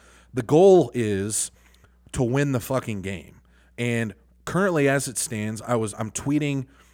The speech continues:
and we're talking highly about Elvis Merzlikins because he's been playing extremely well.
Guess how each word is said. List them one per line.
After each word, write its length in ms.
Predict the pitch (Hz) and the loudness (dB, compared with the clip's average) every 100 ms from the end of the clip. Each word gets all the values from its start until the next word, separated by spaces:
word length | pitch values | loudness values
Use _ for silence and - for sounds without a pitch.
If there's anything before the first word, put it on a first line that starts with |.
| _ - | _ -8
and 200 | 120 113 | -4 -2
we're 80 | |
talking 680 | 113 - 139 147 135 123 113 - _ | -4 -2 -2 0 -4 -4 -6 -12 _
highly 440 | - 139 143 151 123 | -8 -2 2 2 2
about 360 | 107 127 117 | 2 2 2
Elvis 360 | 113 127 123 - | 0 0 -2 -4
Merzlikins 800 | 113 98 101 131 123 107 104 - - - - | -6 -6 -4 -6 -4 -6 -6 -10 -18 -20 -14
because 340 | 117 139 123 | -6 -4 -4
he's 360 | - - 160 135 | -4 -4 -2 -2
been 180 | 143 127 | -4 -6
playing 380 | - 143 135 | -4 -4 -4
extremely 580 | 123 - - 135 135 123 | -6 -6 -6 -4 -2 -2
well. 400 | 107 135 - - | 0 0 0 -6